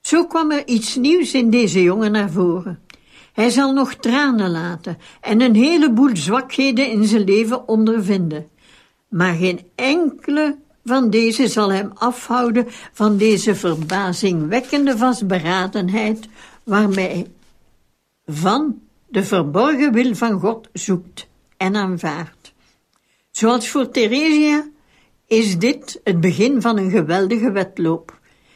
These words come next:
met een soort energie van vertrouwen in het hart, die heel zijn doen en laten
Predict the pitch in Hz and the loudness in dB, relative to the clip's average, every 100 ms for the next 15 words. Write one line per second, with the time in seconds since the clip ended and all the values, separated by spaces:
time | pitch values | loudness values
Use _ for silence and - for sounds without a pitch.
0 | _ - 202 226 226 - 254 247 247 - | _ -2 0 0 0 2 2 2 -2 0
1 | 240 247 208 185 277 330 294 311 277 311 | 2 2 0 0 2 2 2 0 0 -2
2 | - 240 254 294 277 254 269 240 - 208 | -2 -2 0 -2 -2 0 0 0 -4 -6
3 | - - - - - _ 175 175 147 175 | -8 -18 -20 -20 -20 _ 0 0 2 2
4 | 247 269 254 - 240 196 156 190 220 226 | 2 0 -2 0 0 0 2 2 2 2
5 | 175 185 202 202 233 | 0 -2 -4 -4 -6